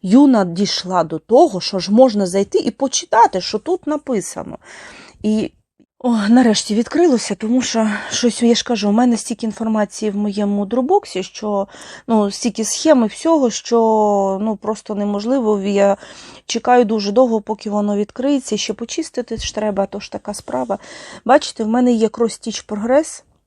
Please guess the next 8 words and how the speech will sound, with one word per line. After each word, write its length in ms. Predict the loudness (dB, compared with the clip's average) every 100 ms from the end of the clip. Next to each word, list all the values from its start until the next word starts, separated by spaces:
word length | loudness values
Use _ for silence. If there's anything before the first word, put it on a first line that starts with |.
| _ _
всі 200 | -12 -8
схеми, 400 | -8 -4 -2 0
які 280 | 0 -2 -2
в 40 | -2
мене 160 | -2
в 20 |
прогресі 480 | -4 -6 -4 -6 -8
збережені. 640 | -10 -8 -10 -8 -8 -8